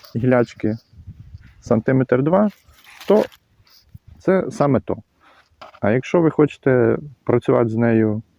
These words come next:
се-, як серйозною, ну, то я би не радив тоді. Або ж накупляйте ще собі додаткових шин,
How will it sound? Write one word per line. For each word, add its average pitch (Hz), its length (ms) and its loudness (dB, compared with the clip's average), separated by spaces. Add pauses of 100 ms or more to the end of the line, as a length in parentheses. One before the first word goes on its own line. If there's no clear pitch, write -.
(680)
се-, 135 300 2
як 127 180 -2
серйозною, 113 760 0 (840)
ну, 165 400 -4
то 135 400 -2 (320)
я 110 220 0
би 113 100 0
не 92 160 2
радив 85 280 -6
тоді. 95 260 -14 (1200)
Або 135 260 0
ж - 200 -10 (420)
накупляйте 113 600 0
ще 98 260 -2
собі 95 240 -2
додаткових 95 640 -2 (320)
шин, 180 340 0